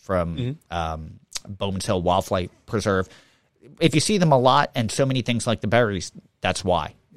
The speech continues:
Speaker 1: because
Speaker 2: Mm-hmm.
Speaker 1: they're, they're spreading that fruit. Um, so, and deer and beaver will also eat the leaves. So there's a lot of benefit that way.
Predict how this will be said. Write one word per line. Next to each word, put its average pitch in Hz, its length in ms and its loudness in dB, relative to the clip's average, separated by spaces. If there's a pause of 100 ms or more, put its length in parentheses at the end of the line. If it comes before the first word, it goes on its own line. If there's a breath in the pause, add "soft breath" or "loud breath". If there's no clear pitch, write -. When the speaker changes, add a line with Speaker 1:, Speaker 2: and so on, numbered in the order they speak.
(160)
Speaker 1:
because 110 260 -2
Speaker 2:
Mm-hmm. 110 160 2
Speaker 1:
they're, 95 60 0
they're 101 200 0
spreading 90 480 2
that 87 200 0
fruit. 85 300 -10 (140)
Um, 90 460 2 (640)
so, 107 600 6
and 110 460 4 (160)
deer 165 220 4
and 151 280 -2 (220)
beaver 135 400 2
will 110 240 0
also 98 460 0
eat 101 180 -8
the 92 80 -12
leaves. 87 540 -8 (580)
So 92 380 -2
there's 90 200 -2
a 90 40 -2
lot 87 200 0
of 82 80 -6
benefit 92 380 -2
that 92 200 2
way. 107 260 4